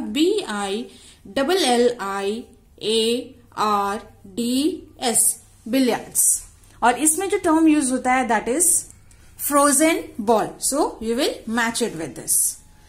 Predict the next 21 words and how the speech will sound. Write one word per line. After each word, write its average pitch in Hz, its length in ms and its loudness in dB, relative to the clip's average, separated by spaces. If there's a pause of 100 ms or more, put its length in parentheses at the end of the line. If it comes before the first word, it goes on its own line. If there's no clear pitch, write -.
(200)
Next 320 360 -2
game 269 240 0
is, 226 260 -2 (1200)
which 302 240 0
game 320 240 2
it 302 140 0
is? 403 260 -2
Here 294 200 -2
the 277 120 -4
picture, 285 380 -6 (140)
yes, 262 240 -4
it 247 120 -6
is - 220 0
cricket। 185 360 -8 (260)
C 247 180 -2 (760)
आर 294 380 -2
आई 214 400 -4 (320)
सी 254 320 0 (680)
के 302 140 0 (280)
ई 247 100 -2 (480)
टी, 247 140 -4